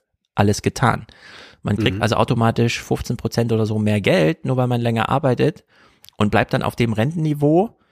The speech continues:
Speaker 1: Man selbst hat also mehr Geld plötzlich und dem Staat sagt man im Tausch dafür, äh, dass ich jetzt hier mehr Geld habe, belaste ich ja die Rentenkasse weniger, weil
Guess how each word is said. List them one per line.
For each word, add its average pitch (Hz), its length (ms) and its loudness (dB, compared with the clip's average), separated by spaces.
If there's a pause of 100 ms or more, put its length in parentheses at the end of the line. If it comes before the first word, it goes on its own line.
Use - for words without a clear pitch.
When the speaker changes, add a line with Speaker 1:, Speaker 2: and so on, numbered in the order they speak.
(720)
Speaker 1:
Man 113 160 0
selbst 135 260 2
hat 170 80 2
also 127 200 2
mehr 113 220 2
Geld 190 260 -2
plötzlich 208 440 -4
und 131 260 -6
dem 123 160 -2
Staat - 680 0
sagt 147 380 -2
man 147 320 0 (100)
im 127 240 -4 (1000)
Tausch 147 340 2
dafür, 160 720 0 (720)
äh, 113 300 2
dass - 380 -2
ich 120 120 -2
jetzt 117 160 -2
hier 110 200 0
mehr 113 260 2
Geld 135 260 -4
habe, 135 280 2
belaste 117 520 -2
ich 127 80 -6
ja 110 80 2
die 101 80 0
Rentenkasse 113 600 -4
weniger, 107 420 0
weil 107 320 0